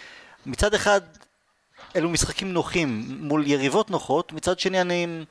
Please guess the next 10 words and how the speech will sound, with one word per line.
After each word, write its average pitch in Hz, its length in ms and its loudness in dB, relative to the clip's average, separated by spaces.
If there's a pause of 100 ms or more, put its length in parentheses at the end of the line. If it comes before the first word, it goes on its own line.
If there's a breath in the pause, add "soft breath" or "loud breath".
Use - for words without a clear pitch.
(180)
אומר, 151 200 2
אנחנו 147 220 0
לא, 214 300 4
לא 208 60 2
צריכים 226 220 2
להתנצל 180 520 2
על 147 80 4
זה 135 100 -2
שאנחנו 139 360 0
גם 131 220 2